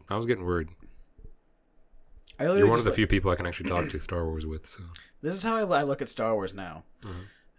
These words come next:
Speaker 2: Episode, um, seven, eight, and nine.
Speaker 1: Mm-hmm.
Speaker 2: You know how Kathleen Kennedy blew up all the shit that I loved?
Speaker 1: Mm-hmm.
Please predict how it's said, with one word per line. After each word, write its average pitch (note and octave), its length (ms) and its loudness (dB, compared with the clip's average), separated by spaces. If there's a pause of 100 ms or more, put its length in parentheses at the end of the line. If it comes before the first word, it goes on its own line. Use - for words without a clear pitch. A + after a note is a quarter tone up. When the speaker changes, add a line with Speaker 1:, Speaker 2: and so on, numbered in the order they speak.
(120)
Speaker 2:
Episode, E3 760 2 (400)
um, F2+ 760 -6 (500)
seven, C#3 400 0
eight, C#3 140 2
and A2+ 80 -10
nine. A#2+ 420 -6 (160)
Speaker 1:
Mm-hmm. G#2 240 -8 (400)
Speaker 2:
You C#3 60 -4
know E3 80 -2
how F#3 140 -2
Kathleen D3+ 340 0
Kennedy C#3 280 -6
blew A#2+ 340 -4
up A2+ 100 -2
all A#2 120 0
the A2+ 80 -2
shit B2 200 -4
that G#2 100 -6
I G2+ 120 0
loved? B2 340 -4
Speaker 1:
Mm-hmm. G2 220 -10